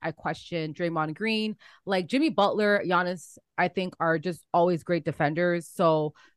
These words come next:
those guys, uh, definitely to be, de-, deserve to be on the list. Um, I don't think defensive teams should be positions anyway. I think should be the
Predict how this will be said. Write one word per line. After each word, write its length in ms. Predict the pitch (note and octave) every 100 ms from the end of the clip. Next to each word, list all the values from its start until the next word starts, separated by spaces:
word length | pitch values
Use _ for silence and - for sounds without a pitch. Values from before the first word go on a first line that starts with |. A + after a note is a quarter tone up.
| -
those 220 | G3 G3
guys, 480 | F3+ E3 E3+ E3+ - -
uh, 220 | D3+ C#3+
definitely 360 | C#3 F3 F#3+
to 100 | E3
be, 160 | - E3 C#3+
de-, 140 | D3+
deserve 320 | - E3+ E3+
to 60 | F#3
be 120 | E3+
on 140 | E3
the 100 | D#3
list. 400 | D3 C#3+ A3 - _ _ _ _
Um, 480 | D3+ D#3 D3 C#3+ C#3 - _
I 80 | G#3+
don't 180 | B3 B3
think 160 | C4
defensive 380 | A3 A3+ A3 A3
teams 280 | - G#3+ G#3+
should 140 | -
be 100 | E3+
positions 540 | F3+ E3+ F3 - A#3 A3
anyway. 320 | E3 F#3+ A3+
I 40 | G#3
think 160 | F#3+
should 220 | - F#3+ E3
be 60 |
the 140 | E3+